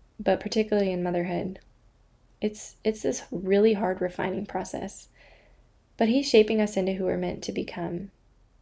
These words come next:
It's like through the pressing,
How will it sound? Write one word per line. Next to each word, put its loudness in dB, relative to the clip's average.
It's 0
like 2
through 2
the 2
pressing, 0